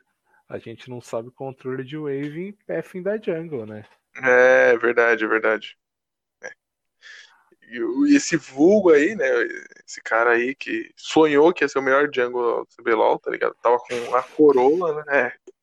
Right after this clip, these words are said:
Speaker 2: Na prática não foi a mesma coisa, mano.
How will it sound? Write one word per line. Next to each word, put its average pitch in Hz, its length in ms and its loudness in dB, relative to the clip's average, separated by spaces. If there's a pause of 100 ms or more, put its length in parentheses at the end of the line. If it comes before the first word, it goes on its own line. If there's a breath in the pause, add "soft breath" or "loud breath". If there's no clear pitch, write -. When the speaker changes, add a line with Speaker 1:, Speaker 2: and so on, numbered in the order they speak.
(460 loud breath)
Speaker 2:
Na 185 140 -2
prática 190 360 2
não 190 80 -6
foi 180 120 -2
a 175 40 0
mesma 175 260 -6
coisa, 131 440 -10
mano. 113 200 -20